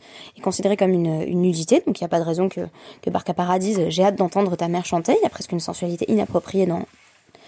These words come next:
dans, dans cette, euh, remarque. Euh, et donc ici, le Ran va ramener l'avis du, du Ritva,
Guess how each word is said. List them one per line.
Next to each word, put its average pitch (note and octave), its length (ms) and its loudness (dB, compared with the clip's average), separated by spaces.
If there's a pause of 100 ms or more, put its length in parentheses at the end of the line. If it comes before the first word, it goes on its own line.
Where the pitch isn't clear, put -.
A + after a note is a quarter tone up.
(300)
dans, F3 80 -8 (100)
dans F3 80 -12
cette, F3 280 -2
euh, D#3+ 80 0
remarque. D#3+ 500 -4 (760)
Euh, F3+ 260 2
et A3 120 6
donc A#3 200 4
ici, A#3 180 0
le G#3 100 6
Ran G3 160 2
va G#3 120 2
ramener F3 240 4
l'avis F#3 200 2
du, E3 280 -6
du F#3 100 -4
Ritva, E3+ 400 0